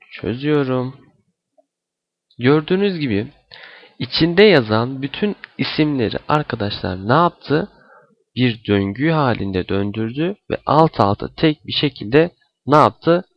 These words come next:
Bu şekilde yazdı. Ben istediğime ulaşabilir miyim? Tabii ki istediğime de ulaşabilirim.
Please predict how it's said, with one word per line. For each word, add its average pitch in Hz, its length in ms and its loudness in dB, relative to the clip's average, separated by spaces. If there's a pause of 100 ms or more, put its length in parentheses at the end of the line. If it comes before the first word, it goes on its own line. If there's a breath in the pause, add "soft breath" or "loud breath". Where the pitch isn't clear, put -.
Bu 151 100 -6
şekilde 131 600 0 (120)
yazdı. - 440 0 (460 loud breath)
Ben 107 160 2
istediğime 127 500 2
ulaşabilir 139 500 -2
miyim? 170 240 -4 (120)
Tabii 185 200 0
ki - 120 -10
istediğime 151 480 -2
de 139 60 2
ulaşabilirim. 120 840 -2